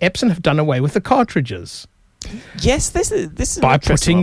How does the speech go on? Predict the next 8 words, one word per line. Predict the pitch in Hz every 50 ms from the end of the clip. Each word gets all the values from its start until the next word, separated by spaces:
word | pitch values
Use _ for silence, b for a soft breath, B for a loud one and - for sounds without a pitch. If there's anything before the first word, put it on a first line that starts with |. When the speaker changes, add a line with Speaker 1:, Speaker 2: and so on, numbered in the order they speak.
| 170
Speaker 1:
putting | 147
Speaker 2:
one | 139 139
because | 156 165 156 170 160 -
Speaker 1:
refillable | 156 143 147 131 160 160 165 - _
tanks | - - - 220 208 196 185 - - -
in | - 143 - 139 131 113
their | 113 110 110
printers. | - - - 113 98 98 - - - - - - - -